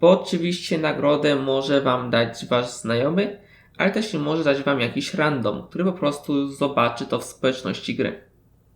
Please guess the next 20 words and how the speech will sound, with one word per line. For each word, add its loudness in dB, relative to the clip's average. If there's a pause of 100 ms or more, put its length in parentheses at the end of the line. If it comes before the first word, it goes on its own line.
Generalnie 4
dużo 2
osób 0
nie 4
robi 4
zrzutów -6
ekranu, -2
a 2
szkoda, -2 (300)
bo -2
moim 4
zdaniem 0
jest 0
to 0
najłatwiejszy 2
sposób -6
na 2
zdobywanie 0
punktów -6
Steam. -8